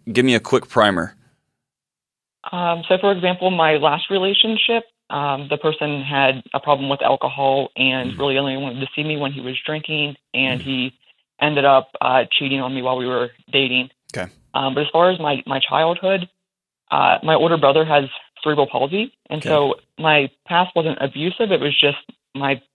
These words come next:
Speaker 2: parents really didn't notice me because they were really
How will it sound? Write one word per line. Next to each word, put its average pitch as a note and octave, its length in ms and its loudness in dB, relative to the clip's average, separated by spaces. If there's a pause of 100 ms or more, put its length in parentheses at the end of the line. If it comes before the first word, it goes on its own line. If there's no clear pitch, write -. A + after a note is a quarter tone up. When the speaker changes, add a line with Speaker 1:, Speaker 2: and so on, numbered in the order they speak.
(120)
Speaker 2:
parents D3 380 -4
really C#3 160 -2
didn't A#2+ 400 -4
notice C3+ 320 -2
me F3 100 -4
because C#3+ 280 -6
they C3 120 -4
were B2 220 -2 (680)
really D3+ 200 4